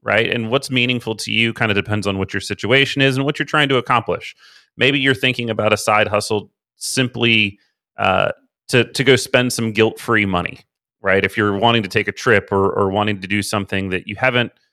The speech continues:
built into your budget and you're hoping that you can do it, if you can do it with kind of this found money or, so to speak, like, not actually taking anything out of your budget, not reducing your savings, but you can just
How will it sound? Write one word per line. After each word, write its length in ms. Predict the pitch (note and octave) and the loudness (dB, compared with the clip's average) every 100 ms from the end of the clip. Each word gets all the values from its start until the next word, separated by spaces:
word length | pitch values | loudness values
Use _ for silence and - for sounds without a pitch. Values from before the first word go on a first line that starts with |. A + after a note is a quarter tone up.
| _ _ _ _ | _ _ _ _
built 260 | A2+ A#2 - | 2 2 2
into 160 | A2 G2+ | -2 0
your 140 | G2 | 0
budget 400 | E2+ G2 G2+ F#2+ | 4 2 2 -2
and 80 | F#2 | -2
you're 100 | F#2 | -6
hoping 440 | - A2 G#2 G2+ | 0 -2 0 -2
that 180 | F#2 - | -2 -6
you 80 | F#2+ | -8
can 140 | F#2 | -6
do 180 | F2+ A#2+ | 0 4
it, 180 | F#3+ G3 _ _ _ _ _ | 4 2 _ _ _ _ _
if 140 | A#2+ - | -8 -4
you 100 | C3+ | -2
can 140 | C3 | -2
do 240 | A2+ D3 D#3 | 0 4 4
it 100 | C3+ | 2
with 160 | C3 | -2
kind 200 | - B2 | 0 0
of 80 | G#2+ | 2
this 200 | A2 - | 0 -2
found 560 | - B2 A2 A2+ A2 G2+ | -4 0 2 0 -2 0
money 400 | G2 A2 G2 F2+ | 2 2 0 0
or, 140 | F#2+ | -2
so 180 | - G#2 | 0 -2
to 80 | F#2 | -2
speak, 400 | - G2+ F#2+ G2 | -6 -8 -6 -6
like, 220 | F#2 A2 | -6 -2
not 240 | G#2+ G#2+ | 0 2
actually 320 | G#2 G#2 - | 2 -2 -6
taking 420 | F#2+ A2 G2 G2+ F#2+ | -8 -8 -8 -6 -4
anything 360 | F#2+ G2 G2 | -4 -6 -4
out 120 | F#2 | -2
of 60 | F2+ | -2
your 120 | F2+ | -4
budget, 460 | E2 G2 F2+ F#2 - _ _ _ _ - | 0 0 0 -4 -6 _ _ _ _ -4
not 280 | G#2+ A2+ | -2 -2
reducing 520 | A#2 G2+ G#2 G2+ G#2 F#2+ | -4 -4 -4 -4 -6 -6
your 140 | F2+ | -4
savings, 540 | - A2+ G2+ F#2 F#2 | -4 -2 -2 -2 -4
but 180 | F#2 G2 | -8 -10
you 140 | G#2 G2+ | -8 -6
can 200 | G2 F2+ | -8 -8
just 240 | F#2 | -8